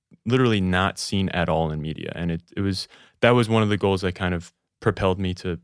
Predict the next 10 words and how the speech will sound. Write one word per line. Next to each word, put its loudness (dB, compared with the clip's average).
keep -4
going. 0
And -2
I 0
was -2
reading 2
all 2
these 0
breakdowns, 0
Caucasian, -2